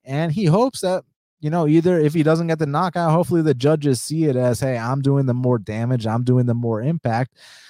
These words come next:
but that's gonna cost him in decisions from time to time. I mean, if you look at him and Nicolau, who was the more hurt guy? Who was, you know, who probably had to go to the hospital after that fight? It wasn't Manel Kape,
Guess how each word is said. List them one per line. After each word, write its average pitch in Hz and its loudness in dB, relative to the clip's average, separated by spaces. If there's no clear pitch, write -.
but 110 -2
that's 117 -2
gonna 131 -2
cost 101 -6
him 123 -4
in 127 -2
decisions 156 0
from 101 -6
time 104 -8
to 95 -8
time. 101 -6
I 104 -4
mean, 127 -2
if 139 0
you 170 0
look 185 0
at 165 2
him 139 0
and 127 0
Nicolau, 117 -2
who 127 4
was 151 4
the 127 -2
more 120 0
hurt 113 -2
guy? 90 -10
Who 123 0
was, 147 0
you 123 -10
know, 123 4
who 170 6
probably 165 0
had 151 0
to 151 0
go 143 4
to 135 4
the 123 0
hospital 120 -2
after 101 -8
that 101 -8
fight? 107 -2
It 104 0
wasn't 135 4
Manel 107 -2
Kape, 147 -2